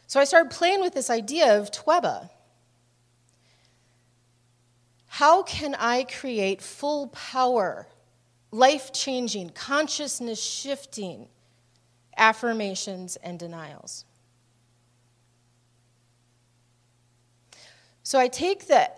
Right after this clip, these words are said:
the high, the high octane, the super high, "Cancer has no power over me," right? "Cancer has no power."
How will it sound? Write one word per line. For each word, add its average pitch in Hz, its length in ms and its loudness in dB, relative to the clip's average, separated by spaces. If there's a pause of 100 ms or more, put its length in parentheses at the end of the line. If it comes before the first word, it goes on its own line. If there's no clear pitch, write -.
(120)
the 214 120 2
high, 302 560 0
the 196 140 -2
high 311 640 2
octane, 214 580 -2
the 165 80 -6
super 294 440 -2
high, 226 300 4
"Cancer 285 420 -2
has 247 260 2
no 240 160 0
power 240 440 4
over 196 540 0 (1200)
me," 170 280 -6
right? 233 340 2 (340)
"Cancer 240 280 -2
has 226 160 -2
no 208 100 -6
power." 196 300 -2